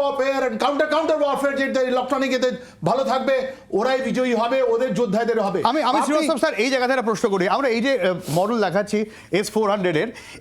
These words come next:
Speaker 2: এই এস ফোর হান্ড্রেড তো মূলত এই যে, এই যেগুলো, যে সিস্টেমগুলো আছে, এখান থেকে, আহ, আহ, ফায়ার হচ্ছে, ড্রোন বা ওগুলোকে আমরা আটকে দিচ্ছি। কিন্তু আমরা তো এইটা থেকে, এই জায়গা থেকে আমরা তো নিজস্ব মিসাইলও ফায়ার করতে পারি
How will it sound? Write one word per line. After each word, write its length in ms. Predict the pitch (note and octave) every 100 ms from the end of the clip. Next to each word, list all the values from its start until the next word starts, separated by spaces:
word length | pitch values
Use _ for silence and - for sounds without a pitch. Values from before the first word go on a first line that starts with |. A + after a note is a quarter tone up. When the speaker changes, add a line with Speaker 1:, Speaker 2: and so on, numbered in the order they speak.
| -
Speaker 2:
এই 220 | C#4 -
এস 260 | G3+ C#4 -
ফোর 260 | - B3+ C4+
হান্ড্রেড 280 | C4+ C#4+
তো 100 | C#4+
মূলত 320 | A3 A3+ C4 C#4+ -
এই 240 | G3 C4+ C4
যে, 120 | G3+
এই 180 | G#3 B3+
যেগুলো, 380 | G#3 A#3 C4 B3+
যে 240 | E3+ A3+
সিস্টেমগুলো 540 | G#3+ G3 A#3 A#3 A#3
আছে, 480 | D3+ B2+ D#3+ B2+ E3 - - - - -
এখান 380 | A3+ C4 D4
থেকে, 280 | A#3+ C#4 C#4+ F4
আহ, 360 | F4+ - -
আহ, 380 | E3+ F3+ F3 E3 F#3+ D#3+
ফায়ার 300 | G#3+ G#3+ B3
হচ্ছে, 360 | A#3 B3+ C#4+ D#4 - - C#3
ড্রোন 340 | F#3 B3 B3+
বা 80 | B3
ওগুলোকে 360 | A3+ B3 C#4 C#4+ -
আমরা 240 | F3 G#3+
আটকে 300 | G3 - A3+
দিচ্ছি। 280 | D#3+ - B2+
কিন্তু 340 | G3 A#3 C#4 -
আমরা 240 | E3 A#3
তো 200 | - C4 E3+
এইটা 300 | A3 A3+ B3+
থেকে, 280 | F#3+ C#3+
এই 140 | E3+ A3+
জায়গা 340 | C3+ C#3+ G#3+
থেকে 360 | G#3+ D3+ C3 G3+ - - - -
আমরা 220 | E3 B3
তো 320 | C#4+ C#4 G#3+ - - -
নিজস্ব 380 | D3 G3 C#4 D4
মিসাইলও 560 | G#3 G3 - C#4 D4 A3
ফায়ার 320 | A3+ G#3+ G#3
করতে 240 | G#3 -
পারি 260 | E3 E3